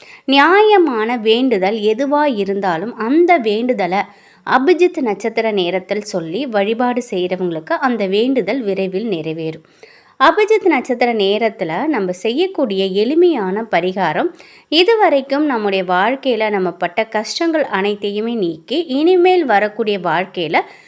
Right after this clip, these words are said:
சந்தோஷத்தை அள்ளி கொடுக்கும். அந்த பரிகாரத்தையும் அபிஜித் நட்சத்திர நேரத்தையும் நம்ம பார்த்துடலாம். அபிஜித் நட்சத்திர நேரத்துல பெருமாளையும் கிருஷ்ண பகவானையும் நம்ம வழிபாடு செய்யணும் அப்படின்னு பலவிதமான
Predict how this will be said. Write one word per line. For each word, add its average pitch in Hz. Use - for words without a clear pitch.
சந்தோஷத்தை 285
அள்ளி 175
கொடுக்கும். 147
அந்த 262
பரிகாரத்தையும் 247
அபிஜித் 277
நட்சத்திர 202
நேரத்தையும் 214
நம்ம 185
பார்த்துடலாம். 151
அபிஜித் 381
நட்சத்திர 208
நேரத்துல 175
பெருமாளையும் 247
கிருஷ்ண 254
பகவானையும் 202
நம்ம 220
வழிபாடு 202
செய்யணும் 175
அப்படின்னு 170
பலவிதமான 254